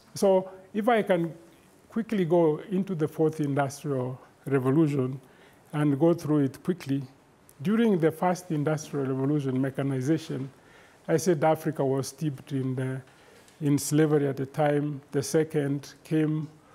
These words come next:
Africa was being colonized at the time. The third, we were trying, Africa was trying to fight colonialism. So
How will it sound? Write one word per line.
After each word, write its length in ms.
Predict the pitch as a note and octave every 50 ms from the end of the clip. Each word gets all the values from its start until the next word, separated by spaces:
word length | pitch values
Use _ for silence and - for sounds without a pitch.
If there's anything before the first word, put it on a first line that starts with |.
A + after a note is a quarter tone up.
| - - - _ _ - -
Africa 420 | D3+ C#3+ - D#3+ D3 - - D3 C#3+
was 320 | C#3 C#3 C3+ C3 B2 -
being 280 | C3+ A#2+ D3 D3 D3 C#3
colonized 600 | - D#3 D#3 D3+ D3+ D3 D3 D3 D3 C3 - C#3+
at 140 | C#3 C3+
the 80 | C3+ C3+
time. 500 | C3+ - D3+ C#3+ C#3 C#3+ C#3 C#3 C#3+ C3+ - - - _ _ - - - _ - -
The 100 | D3 C#3+
third, 540 | - - E3+ D#3+ D#3 D3+ D3 D3 C#3 C3+ C3 - - - _ _ _ _ -
we 180 | C#3 D3 D3
were 220 | C#3 C#3 C#3 C3+ B2+
trying, 520 | - - - D#3+ D#3 D#3 D3+ D3 C#3+ C#3 - - - _ _ - - _ _ -
Africa 340 | - D#3 D3+ - D#3+ C#3 D3
was 220 | C#3+ C3+ B2+ - -
trying 380 | - D#3 D#3 D#3+ D#3 D#3 D#3 -
to 140 | - C#3+
fight 480 | B2 - - - D3+ D3 D3+ C#3+ - - -
colonialism. 920 | - D3 C#3+ C#3+ D3 D3 D3 C#3+ C#3 C#3+ C#3 - - D3 C3 C3+ C#3 B2+ - - - - - - - - - - - - _ _ -
So 460 | - - F#3 F3 E3+ E3 D#3 -